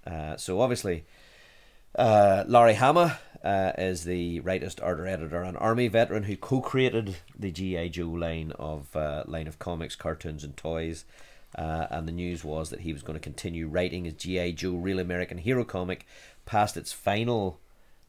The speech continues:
issue three hundred, which was released by I D W last year. So, uh, so the news that Image Comics and Skybound are the new publishers of Transformers and G I Joe comic books, uh,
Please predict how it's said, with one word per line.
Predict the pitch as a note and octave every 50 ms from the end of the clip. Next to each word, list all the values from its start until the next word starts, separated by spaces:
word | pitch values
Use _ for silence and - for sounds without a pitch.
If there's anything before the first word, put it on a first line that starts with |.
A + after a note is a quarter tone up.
| - -
issue | G#2+ G#2 - - - G2+ F2
three | - - G#2 F#2 F#2+ F#2
hundred, | E2+ G#2 G#2 A#2+ B2+ B2+ A#2+ G#2+ F2+ E2 D#2+ - -
which | - C#2+ - - -
was | D#2+ E2 D#2
released | D#2+ D#2+ E2 E2+ - -
by | - D#2+ D#2+
I | F2 E2 E2
D | D#2 E2
W | D2+ F2+ F2 D2+ F2 E2+ E2+
last | E2 D#2+ D#2 D#2 - - -
year. | F2+ F#2+ G#2 A2 G#2 F#2
So, | - - F#2 F2 D#2+ - - - - - - - - - -
uh, | E2+ E2+ F2 F2 F2 F2 E2+ E2 D#2 - - - - _ -
so | - - - G2+ F#2 F2+ F#2
the | E2+ D#2 F#2+
news | G#2 A#2 B2 A#2+ F#2+
that | G2+ - -
Image | G2 G#2+ A#2 A2 G2 -
Comics | - G#2 F#2+ F2+ F#2 - -
and | E2
Skybound | - - - A2 G#2+ A2+ A2 F#2 F#2 F2+ F2+ F2+ F2 F2
are | E2+ E2
the | E2 E2+
new | F2 E2+ E2
publishers | - F#2+ F2+ G2 G#2 F#2 - F2+ E2+ D#2
of | D#2+ -
Transformers | - D#2+ D#2+ D#2 - - D2+ D#2 D2+ D2 D2+
and | D2
G | D2 D#2 D2+
I |
Joe | D2 C2+ D2+ D2
comic | - D#2 D2+ D#2 D2+
books, | - D#2 D2 - - - - - - - - - - - -
uh, | E2+ E2 D#2+ D#2+ D#2+ D#2+ D#2